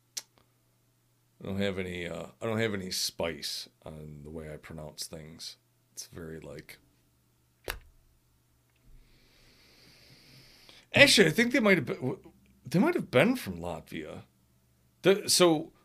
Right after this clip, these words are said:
when I was in the, when I was in the U K, I, I, I stayed with the, with these friends, and they had, like, sublet, uh, a r-, a r-, room in their flat, and it was, like, um,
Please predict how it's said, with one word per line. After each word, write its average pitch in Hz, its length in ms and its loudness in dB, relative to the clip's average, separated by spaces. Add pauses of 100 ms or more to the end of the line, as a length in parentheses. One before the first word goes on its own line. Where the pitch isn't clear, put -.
when 131 180 4
I 196 60 6
was 226 160 2
in 160 140 0
the, 127 80 0
when 120 160 2
I 139 80 4
was 131 180 2
in 113 100 0
the 104 100 2
U 98 160 2
K, 90 460 -8 (240)
I, 90 240 -12
I, 90 420 -8
I - 20 -8
stayed 98 360 2
with 90 140 -6
the, 85 220 -10 (180)
with 95 160 -8
these 87 160 -8
friends, 87 400 -4
and 90 120 -10
they 92 140 -4
had, 92 160 -6
like, 85 340 -6 (140)
sublet, 92 720 -2 (320)
uh, 80 400 -12 (240)
a - 40 -14
r-, 92 240 -10 (100)
a 87 40 -10
r-, 87 180 -12 (220)
room 101 300 -2
in 85 80 -8
their 80 80 -12
flat, 85 420 -6 (1500)
and 110 120 0
it 110 60 0
was, 98 220 -4
like, 95 400 -4 (100)
um, 85 680 -10